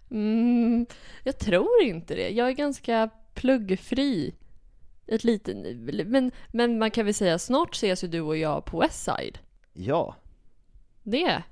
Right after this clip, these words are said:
Speaker 2: Med oss,
Speaker 1: sker.
Speaker 2: med oss Nujen.
Speaker 1: Ja.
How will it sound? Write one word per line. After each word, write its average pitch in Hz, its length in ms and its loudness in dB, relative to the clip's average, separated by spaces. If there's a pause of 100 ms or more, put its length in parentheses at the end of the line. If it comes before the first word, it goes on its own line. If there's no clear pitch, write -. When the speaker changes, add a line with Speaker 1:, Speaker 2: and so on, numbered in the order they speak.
(280)
Speaker 2:
Med 107 200 -6
oss, 113 80 -4
Speaker 1:
sker. 104 260 -6
Speaker 2:
med 120 160 -4
oss 107 160 -6
Nujen. 131 480 -4 (300)
Speaker 1:
Ja. 190 380 -2